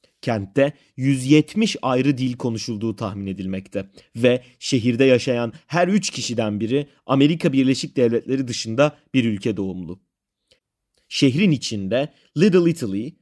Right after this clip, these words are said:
ve Chinatown gibi farklı ulusların bir arada yaşadığı mahalleler vardır.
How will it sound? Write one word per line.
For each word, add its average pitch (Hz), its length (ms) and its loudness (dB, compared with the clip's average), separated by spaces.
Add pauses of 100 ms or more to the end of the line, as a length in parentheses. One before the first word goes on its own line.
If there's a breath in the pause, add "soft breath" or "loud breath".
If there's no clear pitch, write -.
(160)
ve 123 200 -2
Chinatown 127 760 -2
gibi 110 280 -8 (140 soft breath)
farklı 147 460 2
ulusların 123 560 0
bir 165 100 2
arada 117 300 2
yaşadığı 113 440 -4
mahalleler 110 520 -4
vardır. 92 460 -12